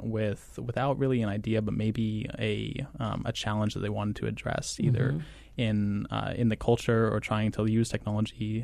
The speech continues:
Speaker 1: um, to amplify culture, or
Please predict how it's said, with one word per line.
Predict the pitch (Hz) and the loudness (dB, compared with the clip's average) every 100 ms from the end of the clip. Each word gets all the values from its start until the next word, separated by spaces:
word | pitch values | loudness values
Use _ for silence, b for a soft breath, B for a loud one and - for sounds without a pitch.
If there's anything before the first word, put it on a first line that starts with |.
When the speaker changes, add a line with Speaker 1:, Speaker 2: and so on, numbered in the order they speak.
| - | -4
Speaker 1:
um, | 104 110 - - - | -4 -4 -4 -8 -10
to | - 107 104 | 0 2 2
amplify | 110 117 117 117 | 0 -2 0 0
culture, | 110 113 - 117 113 b b b b | 2 0 2 2 2 b b b b
or | - 110 107 104 104 101 95 | 0 4 6 4 4 2 0